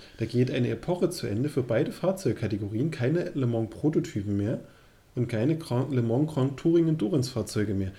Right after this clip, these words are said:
Und je nachdem, wer diesen Sieg holt in den Klassen, holt den letzten möglichen Sieg in dieser Fahrzeugklasse auf Weltmeisterniveau.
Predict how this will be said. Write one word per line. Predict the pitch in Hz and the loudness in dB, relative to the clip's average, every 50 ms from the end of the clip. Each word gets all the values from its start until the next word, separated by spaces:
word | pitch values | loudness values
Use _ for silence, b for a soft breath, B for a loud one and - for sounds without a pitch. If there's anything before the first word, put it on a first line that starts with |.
| B B B B | B B B B
Und | B 117 113 | B -4 -4
je | 107 120 123 139 | -2 2 4 4
nachdem, | 170 170 165 - - 135 127 127 117 | 4 4 2 0 0 2 2 2 2
wer | 120 120 127 131 | 4 4 2 2
diesen | 127 - 127 135 139 135 139 113 | 0 0 -2 -2 -2 0 0 -2
Sieg | 104 110 113 110 101 - - | -2 -2 -4 -4 -4 -4 -2
holt | 214 294 302 285 | -2 0 0 2
in | 147 | 2
den | 123 113 113 | 2 0 -2
Klassen, | - - 98 95 95 - 95 - b b b b b | -2 -4 -4 -4 -4 -6 -8 -10 b b b b b
holt | b 127 127 131 | b 2 2 2
den | 147 110 104 | 2 0 2
letzten | 120 160 185 - - - - 190 156 143 | 2 2 0 -2 -6 -6 -2 0 0 2
möglichen | 135 143 151 156 - 156 143 135 123 | 4 2 2 2 2 0 0 0 0
Sieg | 120 123 131 131 127 | 0 0 -2 -2 -2
in | 127 110 - | -4 -6 -4
dieser | 127 135 147 190 165 | -4 -4 -2 -2 -4
Fahrzeugklasse | - - - 127 135 131 - - 147 143 - - 131 127 135 135 | -4 -4 -2 -2 -2 -2 -2 -2 -4 -2 -2 -4 -4 -2 -2 -2
auf | 127 127 | -2 0
Weltmeisterniveau. | 131 131 131 131 113 104 98 - - 101 98 98 95 95 92 | 0 0 0 0 -4 -4 -4 -4 -4 -4 -4 -4 -4 -6 -10